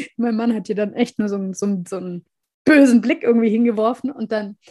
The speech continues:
meinte sie so, „Du machst das ganz toll.“ Die war super stolz, hat das aber auch wirklich alles selbst so nach draußen und wir haben dann wirklich gedacht, „Weißt du was? Wir lassen es jetzt einfach laufen. Kommt,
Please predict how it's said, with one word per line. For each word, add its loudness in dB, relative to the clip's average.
meinte -6
sie -6
so, -12
„Du -4
machst -8
das -8
ganz 2
toll.“ 0
Die -2
war -2
super 0
stolz, -4
hat -10
das -12
aber 4
auch 2
wirklich -4
alles -2
selbst 4
so -8
nach -8
draußen -4
und -6
wir 0
haben 0
dann -6
wirklich -10
gedacht, -8
„Weißt -12
du -10
was? -6
Wir -4
lassen -2
es -6
jetzt -6
einfach -8
laufen. -2
Kommt, -4